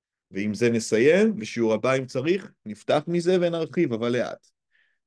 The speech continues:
K P Is, מדדי ביצוע, הם מדדים שיוצאים מנקודת הבנה מאוד עמוקה של מטרות החברה ויעדיה, כי אני מגדיר מה המטרות וכולי, לפי אילו נתונים הן נמדדות,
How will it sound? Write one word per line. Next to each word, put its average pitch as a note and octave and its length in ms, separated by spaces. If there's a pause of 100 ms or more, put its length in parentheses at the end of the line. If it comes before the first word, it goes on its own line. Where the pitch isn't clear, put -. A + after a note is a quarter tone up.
K - 40
P F3+ 260
Is, A2 440 (680)
מדדי C3+ 360
ביצוע, A#2 520 (680)
הם C3 100
מדדים C3 400
שיוצאים E3 1200 (120)
מנקודת C3+ 580
הבנה C3 340
מאוד G3 460
עמוקה D3+ 540 (400)
של - 180
מטרות B2 380
החברה C3 500
ויעדיה, G2+ 600 (1000)
כי A2 100
אני C3 120
מגדיר C3 380
מה A#2 200
המטרות A2+ 560
וכולי, A#2 380
לפי A2 300
אילו B2 240
נתונים A2+ 440
הן G#2 140
נמדדות, F#2+ 600